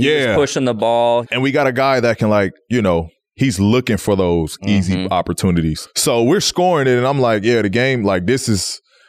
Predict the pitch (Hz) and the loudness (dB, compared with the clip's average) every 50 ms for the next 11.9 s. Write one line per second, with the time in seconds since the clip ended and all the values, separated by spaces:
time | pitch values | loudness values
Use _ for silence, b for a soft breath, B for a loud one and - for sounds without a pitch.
0 | b b - 120 117 117 110 101 113 110 104 104 107 117 127 135 127 101 95 95 | b b -4 -2 0 0 0 0 0 2 2 2 0 0 0 0 0 2 2 2
1 | 92 92 95 92 85 82 87 87 85 101 117 113 - - 82 101 113 113 107 90 | 2 2 2 0 2 0 0 0 0 0 0 0 -2 -2 -2 -2 -2 0 -2 -2
2 | 85 90 78 101 107 113 110 107 92 104 120 117 117 - - 120 104 110 101 - | -4 -4 -2 -2 0 0 0 0 -2 -2 0 -2 -2 -2 -2 -2 -2 -4 -2 -2
3 | 127 113 104 107 113 113 98 - - _ - 104 117 135 143 113 143 147 131 - | 0 0 0 0 0 0 -2 -4 -6 _ -6 -2 -2 0 0 0 0 -2 -2 0
4 | - 107 101 - - - - - 110 135 147 147 139 135 123 120 113 104 - - | 0 0 0 0 0 -4 -4 -2 -2 -2 0 0 0 0 0 0 0 0 -2 -6
5 | _ - - - 117 113 95 82 85 101 123 139 139 - - 113 107 87 95 104 | _ -12 -6 -2 0 0 0 2 0 0 0 0 -2 -2 -2 -4 -2 -2 0 0
6 | 104 101 101 95 - _ _ _ _ _ _ _ _ _ _ _ _ _ _ _ | 0 0 0 -2 -4 _ _ _ _ _ _ _ _ _ _ _ _ _ _ _
7 | - - - - _ - - - 190 208 180 123 98 98 127 139 - - 92 82 | -18 -18 -18 -16 _ -4 -2 0 0 0 0 2 2 0 0 0 0 -2 0 0
8 | 98 110 123 - - - - - 147 175 185 - - 117 107 95 - 98 92 90 | 0 0 -2 -2 -6 -6 -6 -4 -4 -4 -4 -2 0 2 2 2 2 2 2 2
9 | 85 80 - - - - _ - - 101 98 98 98 95 95 - _ _ _ _ | 2 2 -2 -4 -10 -18 _ -10 -8 -6 -4 -2 -2 -4 -4 -6 _ _ _ _
10 | _ _ _ - 113 123 131 131 131 127 127 117 117 117 110 104 95 104 - - | _ _ _ -4 -2 0 0 0 0 0 0 0 0 0 0 -2 -2 -4 -4 -2
11 | - 175 175 160 139 123 117 135 165 175 160 139 90 101 98 87 87 - | -2 0 2 2 2 2 2 2 2 2 2 2 0 0 0 0 -2 -4